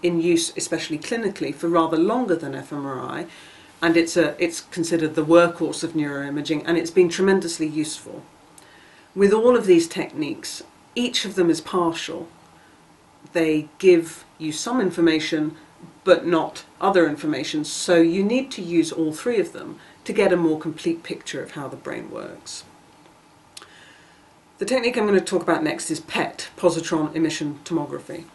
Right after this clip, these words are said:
And again, it owes a huge amount to physics. And it's useful because, unlike F M R I, you can use it to study the brain's chemistry more effectively.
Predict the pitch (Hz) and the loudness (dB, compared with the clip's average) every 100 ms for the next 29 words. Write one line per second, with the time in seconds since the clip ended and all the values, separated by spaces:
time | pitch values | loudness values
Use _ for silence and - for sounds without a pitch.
0 | - _ _ _ _ _ - 180 170 170 | -20 _ _ _ _ _ -4 0 2 4
1 | 156 156 165 170 165 160 156 147 - 214 | 4 2 2 0 2 0 0 -4 -4 -4
2 | - 190 143 131 - - - 160 165 - | -2 -2 -4 -8 -14 -20 -18 -8 -8 -8
3 | - - - - _ _ _ - - _ | -12 -16 -18 -20 _ _ _ -20 -20 _
4 | _ _ - - - - _ _ 202 196 | _ _ -20 -20 -20 -20 _ _ -2 0
5 | 294 - 233 202 - - 139 165 180 170 | 0 -2 -6 -6 -6 -10 -8 -4 -2 0
6 | 202 185 - 208 262 247 190 170 - 180 | 2 0 0 -2 0 0 0 0 -4 -10
7 | - 175 165 147 135 143 147 185 214 254 | -4 0 2 0 -4 -8 -8 -6 -4 0
8 | 214 180 180 170 190 - 165 151 151 151 | 2 0 0 -4 -6 -4 -4 -4 -6 -6
9 | 147 143 - 156 139 - - - - - | -8 -8 -8 -6 -6 -8 -12 -14 -16 -20
10 | _ _ 151 147 - - - - - - | _ _ -10 -8 -8 -14 -18 -18 -20 -20